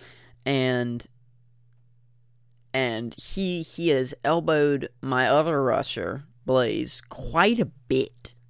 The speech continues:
like, quite a lot. He, he's, he's elbowed that kid, and of course, they call roughing the pass on Blaze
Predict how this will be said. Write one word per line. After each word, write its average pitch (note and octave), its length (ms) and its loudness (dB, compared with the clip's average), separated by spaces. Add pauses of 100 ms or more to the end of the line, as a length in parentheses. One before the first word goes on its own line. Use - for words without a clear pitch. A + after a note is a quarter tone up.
like, - 360 0 (840)
quite F#3+ 720 -4
a C3 80 0
lot. B2 560 4
He, F3 380 0
he's, F3 420 -2 (340)
he's F3 220 0
elbowed D3 340 6
that C3 160 6
kid, B2 180 0
and C#3+ 160 2
of D3 120 -2
course, F3 380 0 (680)
they C#3+ 200 2
call C3+ 560 4 (440)
roughing C3 680 2 (140)
the B2 140 -6
pass - 720 -2 (920)
on B2 240 0
Blaze C3 640 4